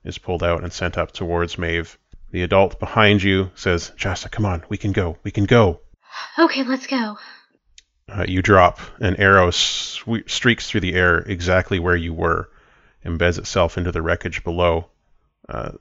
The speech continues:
Speaker 1: you are struck by some debris from its passage that gets in your eye, and it's uncomfortable, but it doesn't really hurt you.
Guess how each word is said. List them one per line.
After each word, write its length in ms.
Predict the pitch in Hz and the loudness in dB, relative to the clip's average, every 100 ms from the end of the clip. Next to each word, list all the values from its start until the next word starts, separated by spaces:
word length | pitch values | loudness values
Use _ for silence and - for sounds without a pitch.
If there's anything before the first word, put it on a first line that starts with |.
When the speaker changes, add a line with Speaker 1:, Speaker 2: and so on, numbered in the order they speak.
| - - _ | -20 -20 _
Speaker 1:
you 160 | 101 | -2
are 100 | 87 | 0
struck 360 | 85 - 110 - | 0 2 2 4
by 160 | 104 90 | 4 4
some 240 | - 92 | 2 -2
debris 400 | 92 85 101 107 | -2 0 4 4
from 220 | - 92 | 2 -2
its 140 | 78 - | -2 -2
passage 520 | - 98 104 98 80 | 4 4 4 0 -6
that 120 | - | -6
gets 220 | 90 - | -6 -4
in 80 | 90 | -6
your 180 | 85 85 | 0 4
eye, 180 | 87 92 | 4 4
and 140 | 85 | 0
it's 140 | 90 | -4
uncomfortable, 680 | 104 95 - 139 135 107 87 | -4 -4 -2 0 0 -2 -2
but 120 | 82 | -4
it 140 | 80 - | -6 -6
doesn't 300 | 90 85 80 | -6 -6 -8
really 240 | 85 85 | -6 -6
hurt 280 | 82 90 85 | -4 -4 -2
you. 220 | 82 82 | -6 -10